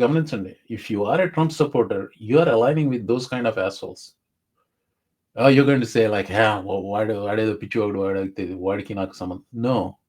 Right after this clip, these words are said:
no. You are selectively choosing who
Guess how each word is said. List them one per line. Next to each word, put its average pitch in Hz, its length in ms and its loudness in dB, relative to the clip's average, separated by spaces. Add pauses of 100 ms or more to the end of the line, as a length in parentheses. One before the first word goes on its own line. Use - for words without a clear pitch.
(460)
no. 113 80 0 (1600)
You 151 180 10
are 147 100 2 (680)
selectively 160 560 6 (100)
choosing 135 340 2 (800)
who 180 140 4